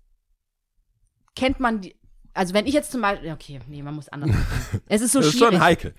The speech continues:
Speaker 1: Es ist heikel, weil das ist ja auch immer diese Diskussion mit Lästern. Lästerst du oder sprichst du gerade über jemanden, weil du deine eigenen Gefühle a-, raus, du musst sie raussagen, du musst es erzählen, weil du selber damit nicht klarkommst.
Speaker 2: Ja.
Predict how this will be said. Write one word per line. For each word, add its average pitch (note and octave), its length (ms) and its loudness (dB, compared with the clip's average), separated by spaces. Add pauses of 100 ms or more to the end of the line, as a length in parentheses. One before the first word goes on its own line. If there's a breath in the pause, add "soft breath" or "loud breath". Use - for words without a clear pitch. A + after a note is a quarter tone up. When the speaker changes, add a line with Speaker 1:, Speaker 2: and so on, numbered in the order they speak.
Speaker 1:
Es A3+ 140 2
ist B3 120 -4
heikel, C#4 360 2
weil B3 340 4 (1200 soft breath)
das A#3+ 140 -2
ist C4 100 -4
ja A#3 120 4
auch B3+ 60 0
immer C4+ 160 2
diese A3+ 320 -6
Diskussion A#3 520 0
mit F#3+ 140 0
Lästern. G3+ 520 0
Lästerst G3+ 440 -2
du G3+ 80 -4
oder F3 200 -4
sprichst - 340 -8
du - 40 -10
gerade E3 180 0
über E3+ 100 0
jemanden, E3 300 0
weil D#3 140 -2
du D#3+ 100 -6
deine D3+ 260 -2
eigenen G#3+ 260 4
Gefühle G3 600 2 (400)
a-, D#3 80 -4 (800)
raus, G3+ 600 2
du F#3 140 -2
musst G#3+ 160 2
sie G#3 80 -2
raussagen, B3 760 0
du G#3 80 -6
musst G3+ 220 -8
es G3+ 140 -10
erzählen, B3 600 0
weil F#3 200 0
du F#3 120 -10
selber F3+ 260 0
damit D3+ 160 -4
nicht - 160 -12
klarkommst. C3 460 -2
Speaker 2:
Ja. - 80 -20